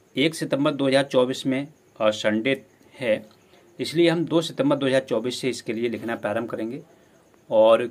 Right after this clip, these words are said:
क्या शिक्षण कार्य होगा वो भी हम देखते जाएंगे। तो आप से रिक्वेस्ट है वीडियो को फुल वॉच करें और हमारे YouTube चैनल पर पहली बार विजिट कर रहे हैं तो ऐसे ही इन्फॉर्मेटिव वीडियो प्राप्त करने के लिए हमारे YouTube चैनल को सब्सक्राइब जरूर कर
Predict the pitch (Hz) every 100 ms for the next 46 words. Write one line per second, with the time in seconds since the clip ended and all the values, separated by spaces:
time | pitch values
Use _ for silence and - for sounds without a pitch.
0 | - 160 175 165 135 165 160 135 143 151
1 | 127 143 120 117 135 135 120 110 104 131
2 | 120 113 120 165 _ _ _ _ _ _
3 | - 139 147 - 170 160 - 156 143 127
4 | 139 - - 120 110 135 - 123 165 -
5 | _ _ _ _ - 117 120 - - -
6 | 127 117 135 165 165 165 156 156 160 160
7 | 143 143 147 139 123 127 139 127 131 139
8 | 143 117 - 131 131 160 - _ - -
9 | 135 147 156 147 160 160 156 160 165 156
10 | 160 - 143 156 151 143 147 180 - _
11 | - 107 107 147 147 160 156 143 147 160
12 | 160 - 135 131 117 110 127